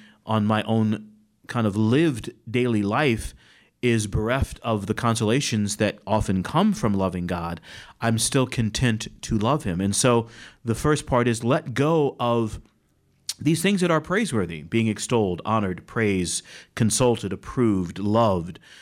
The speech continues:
Those aren't bad things. Obviously, they're very good things. But let me let go of everything so that God can be the only thing.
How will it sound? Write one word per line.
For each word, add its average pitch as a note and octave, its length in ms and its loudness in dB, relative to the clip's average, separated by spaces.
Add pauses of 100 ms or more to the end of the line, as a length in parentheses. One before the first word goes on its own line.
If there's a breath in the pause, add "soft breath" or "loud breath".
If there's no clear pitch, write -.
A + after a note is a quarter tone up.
(160 loud breath)
Those A#3+ 160 -6
aren't G#2 340 -4
bad F#2 340 -2
things. A#2+ 360 0
Obviously, A#2 340 2
they're G#2 100 2
very A#2 160 2
good B2+ 440 -2
things. D#2+ 520 -6 (440 loud breath)
But C#3 100 -2
let D3 260 0
me F3 280 2
let C3 340 -2
go C3 260 0
of G2+ 160 -4 (120)
everything A#2+ 880 -2 (280 soft breath)
so - 140 2
that A#2+ 180 2
God B2 420 0
can A2+ 160 -2
be G#2 120 2
the G#2+ 160 0
only D3 240 2
thing. D2 420 -8